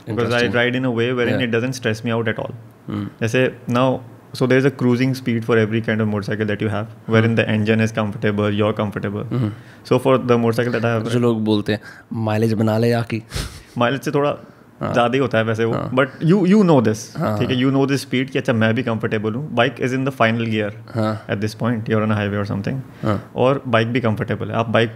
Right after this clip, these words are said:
Speaker 1: को भी रन नहीं कर रहे हो और आपको भी ऐसी हवा नहीं लग रही है ना कि आपको ऐसे
Speaker 2: हम्म।
Speaker 1: टेंस हो के आप ऐसे हो ना, ऐसे नहीं हो, आप भी रिलैक्स्ड हो, बाइक भी रिलैक्स्ड है।
Speaker 2: Right।
Speaker 1: That is the speed that you're going at। अब वो कम ज़्यादा होगी depending on how powerful your motorcycle is,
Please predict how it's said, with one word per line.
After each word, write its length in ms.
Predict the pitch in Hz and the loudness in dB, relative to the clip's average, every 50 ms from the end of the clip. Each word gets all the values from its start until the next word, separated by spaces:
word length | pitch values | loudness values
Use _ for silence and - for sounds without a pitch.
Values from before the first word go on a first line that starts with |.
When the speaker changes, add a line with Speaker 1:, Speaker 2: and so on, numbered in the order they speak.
| - | -4
Speaker 1:
को 100 | - 127 | -4 -2
भी 260 | 120 131 127 123 120 - | 0 0 -2 -2 -2 -2
रन 220 | 123 110 110 120 123 | 0 2 2 2 2
नहीं 260 | 123 123 127 127 120 | 2 0 0 -2 0
कर 160 | - 120 113 | 0 0 2
रहे 120 | 110 117 120 | 2 2 0
हो 140 | 139 156 - - | 0 -2 -2 -2
और 120 | 127 120 | 0 0
आपको 280 | 113 113 117 - 131 131 | 0 -2 -2 -2 -2 -2
भी 80 | 135 | 0
ऐसी 260 | - 113 117 110 139 | 0 0 0 0 0
हवा 180 | 113 113 113 117 | 0 2 2 2
नहीं 100 | 120 123 | 0 0
लग 120 | 117 113 104 | 0 0 0
रही 80 | 104 | -2
है 60 | 110 120 | -2 -4
ना 60 | 139 | -4
कि 140 | 135 131 127 | -4 -4 -6
आपको 300 | 120 - - - - - | -6 -6 -6 -6 -6 -4
ऐसे 140 | 110 107 | -4 -4
Speaker 2:
हम्म। 400 | 107 - - - - - - 135 | -4 -6 -6 -12 -18 -12 -4 0
Speaker 1:
टेंस 240 | 127 131 123 117 113 | 2 2 2 2 0
हो 80 | 123 117 | 0 2
के 80 | 120 | 2
आप 160 | 120 123 - 127 | 0 0 2 0
ऐसे 200 | 131 123 - 127 | 0 2 2 2
हो 120 | 113 117 | 2 2
ना, 100 | 127 139 | 0 0
ऐसे 220 | - 120 113 127 | -2 -2 0 0
नहीं 120 | 117 107 107 | -2 -2 -4
हो, 60 | - - | -4 -2
आप 140 | 117 117 113 | 0 0 0
भी 120 | 113 135 | 2 0
रिलैक्स्ड 380 | 131 127 127 127 123 - - 156 | 0 0 0 -2 -2 -4 -4 -2
हो, 40 | |
बाइक 160 | 139 110 107 104 | -2 -2 -2 -2
भी 100 | 113 110 | -2 -2
रिलैक्स्ड 340 | 113 110 110 110 113 - | -2 -2 -4 -6 -8 -8
है। 80 | 151 165 | -10 -8
Speaker 2:
Right। 520 | - 113 110 107 98 - - - - 117 | -2 0 0 0 0 -2 -6 -8 -2 0
Speaker 1:
That 180 | 113 117 127 135 | 2 2 2 2
is 100 | 127 127 | 2 0
the 160 | 127 117 113 | -2 -2 -2
speed 240 | 113 117 113 113 113 | -4 -4 -2 -2 -2
that 120 | 113 113 | -2 0
you're 220 | 113 110 104 110 104 | 0 0 0 -2 -4
going 220 | 104 101 104 - | -4 -4 -6 -4
at। 80 | - - | -2 -2
अब 120 | 117 117 | 0 0
वो 100 | 127 143 | 0 0
कम 260 | 135 - 117 120 127 | 0 0 0 0 2
ज़्यादा 220 | 120 120 120 117 127 | 2 2 4 4 4
होगी 240 | 117 110 110 123 127 | 4 4 2 0 -2
depending 380 | 123 113 117 110 110 117 113 | -2 -2 0 0 0 0 0
on 100 | 110 110 110 107 | 0 0 0 -2
how 100 | 104 104 | -2 -2
powerful 320 | - 104 104 104 - 110 104 | -2 -4 -4 -4 -4 -6 -4
your 120 | 107 104 98 | -4 -4 -6
motorcycle 340 | 104 - - - - - - | -6 -8 -10 -10 -10 -10 -12
is, 100 | 135 | -14